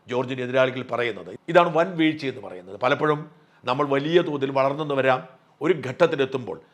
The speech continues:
നമ്മുടെ വിശ്വാസ്യത തകരുന്ന സാഹചര്യം ഉണ്ടാവുകയും നമ്മൾ വീണു പോവുകയും ചെയ്യാം. ഇന്ന് കേരളത്തിലെ മാധ്യമങ്ങൾ ജോർജിനെക്കുറിച്ച് എത്രയോ നല്ല വാർത്തകൾ കൊടുത്തിട്ടുണ്ട്. എന്നാൽ ഇന്ന് ജോർജിൻ്റെ വീഴ്ചയുടെ വാർത്തകളാണ്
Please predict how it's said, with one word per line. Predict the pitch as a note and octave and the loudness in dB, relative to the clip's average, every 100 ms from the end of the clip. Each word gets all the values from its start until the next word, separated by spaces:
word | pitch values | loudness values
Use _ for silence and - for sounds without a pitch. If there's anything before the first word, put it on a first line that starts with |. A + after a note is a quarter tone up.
| - | -10
നമ്മുടെ | B2 C3+ C3 | -2 -2 -2
വിശ്വാസ്യത | C#3 C#3 C#3 D3 C3+ C3 | -2 0 0 -2 -6 -4
തകരുന്ന | B2+ C3+ C3 B2+ | -2 -4 -6 -6
സാഹചര്യം | B2 B2+ C3+ C3 | -2 -2 -2 -4
ഉണ്ടാവുകയും | B2+ B2+ B2 A#2+ _ _ B2 | -2 0 -2 -6 _ _ -8
നമ്മൾ | B2+ B2 | -6 -4
വീണു | C3 C3 | -4 -4
പോവുകയും | B2 A#2 A2+ G#2+ | -4 -6 -8 -10
ചെയ്യാം. | G#2+ F#2+ F2 _ | -8 -8 -8 _
ഇന്ന് | - A#2 | -14 0
കേരളത്തിലെ | C3 C3+ C3+ C3+ | 0 2 0 2
മാധ്യമങ്ങൾ | C3 C3 C#3 C3+ C3 C3 - _ A#2 | 2 -2 -8 -6 -8 -10 -20 _ -2
ജോർജിനെക്കുറിച്ച് | C3+ C3+ C#3 C3 C3 | -2 -2 -6 -6 -8
എത്രയോ | D#3 E3+ F3+ E3+ | 0 2 4 2
നല്ല | D#3+ D3 | 2 2
വാർത്തകൾ | C#3 C3 C3 B2+ | 2 -2 -8 -10
കൊടുത്തിട്ടുണ്ട്. | A#2+ A#2+ G#2 G#2 G2 - - B2+ | -12 -16 -14 -14 -14 -16 -6 -2
എന്നാൽ | B2+ C3 | 0 -2
ഇന്ന് | C3 A#2 - _ _ A#2 | -4 -6 -8 _ _ -6
ജോർജിൻ്റെ | A#2+ C3+ C3+ C3 C3 | -6 -4 -6 -4 -2
വീഴ്ചയുടെ | D#3 D#3 C#3+ C3+ B2+ | -4 -2 -2 2 2
വാർത്തകളാണ് | B2+ C3 B2 A2 | 2 0 -2 -4